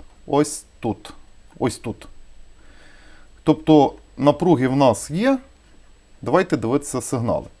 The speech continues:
Що нам може при цьому допомогти? Таке дуже нестандартне рішення, але воно має право на життя і воно спрощує. Якщо ми почнемо міряти тестером, дуже велика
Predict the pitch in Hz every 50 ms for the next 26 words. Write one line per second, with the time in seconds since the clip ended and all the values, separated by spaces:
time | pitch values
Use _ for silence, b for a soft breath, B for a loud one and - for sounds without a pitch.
0 | B B B B B B B B - 226 254 262 247 226 226 214 196 170 - 185
1 | 175 - 196 185 175 165 160 - 175 175 160 - - - 98 - - 135 - 196
2 | 180 135 107 113 123 180 202 160 131 127 131 135 135 - - 139 135 139 135 123
3 | - 127 139 160 208 254 269 - - 233 208 196 180 170 165 165 165 160 160 151
4 | 143 131 123 143 160 165 160 151 147 131 120 - 139 139 127 127 127 131 127 135
5 | 143 - 202 196 190 - - 117 117 135 143 151 147 - - - - _ 143 147
6 | 147 143 117 - - - 107 104 117 131 - - - 202 175 165 147 - 151 -
7 | - 156 151 147 147 143 151 160 151 147 151 151 160 156 - 190 190 190 190 -
8 | - - - - - B B B B B B B B B - 131 175 170 165 143
9 | 156 170 160 160 - 147 135 -